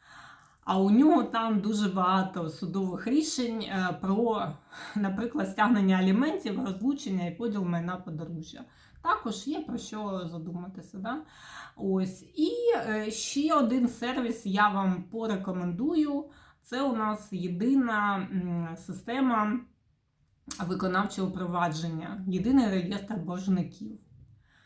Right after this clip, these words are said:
Ось, А С В П, автоматизована система виконавчого провадження і єдиний реєстр боржників. Також подивитися, може, ця людина,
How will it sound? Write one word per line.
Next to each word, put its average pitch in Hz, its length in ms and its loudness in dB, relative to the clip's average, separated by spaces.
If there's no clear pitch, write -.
Ось, - 400 -8
А 202 80 -4
С 180 240 -6
В 202 120 -6
П, 208 140 -10
автоматизована 240 800 0
система 220 380 -4
виконавчого 202 520 -2
провадження 196 440 -4
і 302 60 -2
єдиний 220 380 4
реєстр 185 360 0
боржників. 175 640 -4
Також 403 360 -8
подивитися, 240 800 -6
може, 285 320 0
ця 220 260 0
людина, 185 760 2